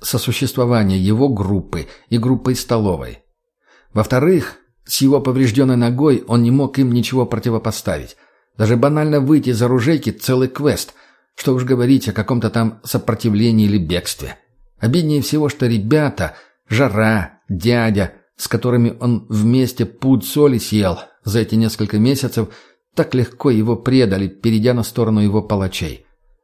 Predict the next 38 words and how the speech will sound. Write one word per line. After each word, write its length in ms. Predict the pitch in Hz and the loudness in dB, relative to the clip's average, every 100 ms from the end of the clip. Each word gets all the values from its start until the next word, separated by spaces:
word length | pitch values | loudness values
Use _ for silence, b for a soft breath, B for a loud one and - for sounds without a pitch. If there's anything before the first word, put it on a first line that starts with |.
| - | -8
Про 140 | - 107 | -4 0
трейдера 460 | 120 143 131 117 | 2 2 2 2
Николай 400 | 113 107 120 120 | 2 0 0 2
не 100 | 117 | 2
думал, 480 | 113 107 90 78 - | 2 2 2 -2 -10
считая 440 | - - 117 113 107 | -8 -6 -2 -2 0
того 240 | 107 110 | 0 2
уже 200 | 104 104 | 2 2
мёртвым. 540 | 113 117 92 76 65 b b b _ | 2 2 0 -8 -14 b b b _
С 80 | - | -6
такими 300 | 135 151 143 | -2 0 2
ранами 380 | 120 135 131 | 2 2 2
люди 240 | 110 120 120 | 2 2 2
не 160 | 120 | 2
живут. 420 | 104 104 87 85 - b b b _ | 0 -2 -2 -6 -10 b b b _
Он 140 | 113 | -2
сам 300 | 107 139 120 | 0 0 2
их 120 | 98 | 0
видел 320 | 104 131 120 104 | 2 2 4 2
и 40 | |
понимал, 560 | 98 101 101 120 113 92 | 0 0 2 2 0 -4
что 180 | - 104 | -6 -8
трейдер 560 | - 101 123 127 92 90 | -4 -2 0 0 0 2
не 140 | 107 | 2
жилец. 480 | 98 104 87 - - _ _ _ _ _ | 2 0 -2 -6 -16 _ _ _ _ _
Поэтому, 500 | 117 131 139 135 - | 0 2 4 4 2
раз 440 | 117 120 160 - | 0 0 0 0
ему 240 | 135 147 143 | 0 0 0
всё 180 | - 120 | -2 -2
равно 300 | 127 147 127 | 0 -2 -2
суждено 480 | 123 104 123 127 | -2 0 0 2
умереть, 540 | 113 110 127 143 - - _ - | 4 4 2 0 -4 -16 _ -4
Николай 340 | 104 117 139 | -2 0 -2
решил 300 | 139 110 143 | -2 -2 -2
подороже 640 | - 123 117 104 120 110 110 | -2 -2 -2 0 0 0 -4
продать 400 | 98 95 98 - | -4 -4 -4 -4
свою 240 | 101 98 | -4 -2
жизнь. 380 | 87 87 71 | -2 -4 -6